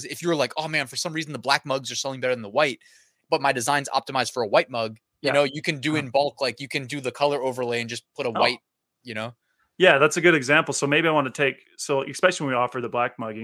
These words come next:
Speaker 2: can, like, you have the white version of your design and the darker
Speaker 1: Right.
Speaker 2: versions to go on each of the mugs. So in this eleven ounce one, I'm gonna take this in bulk. I'll do that, what you said. More actions, uh,
Speaker 1: Just 'cause I
Speaker 2: color
Speaker 1: know other
Speaker 2: overlay.
Speaker 1: people do this too, man. I, I see people that, like, ask me, like, "Is this a good idea?" And I mean, I'm like, "Well, this is how I used to do it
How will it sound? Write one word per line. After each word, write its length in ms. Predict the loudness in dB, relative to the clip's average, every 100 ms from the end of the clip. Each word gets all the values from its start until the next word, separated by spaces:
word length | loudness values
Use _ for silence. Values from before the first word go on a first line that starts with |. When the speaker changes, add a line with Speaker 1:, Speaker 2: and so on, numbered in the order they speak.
| -10
Speaker 2:
can, 100 | -10
like, 140 | -10
you 80 | -8
have 140 | -6
the 80 | -6
white 240 | -4 -4 -4
version 260 | -6 -6
of 40 | -8
your 100 | -8
design 260 | -6 -6
and 80 | -6
the 40 | -6
darker 260 | -8 -6 -4
Speaker 1:
Right. 220 | -4 -4
Speaker 2:
versions 100 | -10
to 60 | -8
go 80 | -8
on 80 | -8
each 160 | -10
of 60 | -12
the 80 | -8
mugs. 320 | -4 -4 -4
So 280 | -2 -2 -4 _ _ _ _ _ _ _ -2
in 60 |
this 160 | 0 4
eleven 300 | 6 6 6
ounce 200 | 0 2
one, 120 | 2
I'm 80 | 2
gonna 140 | 2
take 200 | 0 0 0
this 180 | -2
in 140 | -4 0
bulk. 300 | 0 0 -4
I'll 80 | -6
do 140 | -4
that, 220 | -4 -6
what 120 | -10 -10
you 60 |
said. 340 | -6 -4 -4 -4
More 200 | -4 0
actions, 720 | 0 -2 -6 -6 -8 -10 -14 _ _ _ _ _ _ _ -8
uh, 40 |
Speaker 1:
Just 140 | -2 2
'cause 140 | 4
I 80 | 4
Speaker 2:
color 60 | 4
Speaker 1:
know 160 | 2
other 180 | 2 0
Speaker 2:
overlay. 0 |
Speaker 1:
people 220 | -4 -10
do 120 | -10 -8
this 160 | -8 -8
too, 140 | -8
man. 120 | -4
I, 120 | -2 0
I 140 | 0
see 160 | 0 -4
people 260 | -6 -8 -4
that, 200 | -6 -6
like, 160 | -4
ask 220 | -2 -2 -4
me, 120 | -6
like, 200 | -6 -6
"Is 80 | -4
this 160 | -2
a 20 |
good 140 | 2 4
idea?" 380 | 2 2 2 2
And 100 | 0
I 40 |
mean, 160 | -8 -8
I'm 120 | -6
like, 160 | -6
"Well, 200 | -8 -14
this 160 | -8 -8
is 80 | -6
how 120 | -4
I 100 | -4
used 220 | -6 -10
to 40 | -8
do 140 | -8
it 160 | -8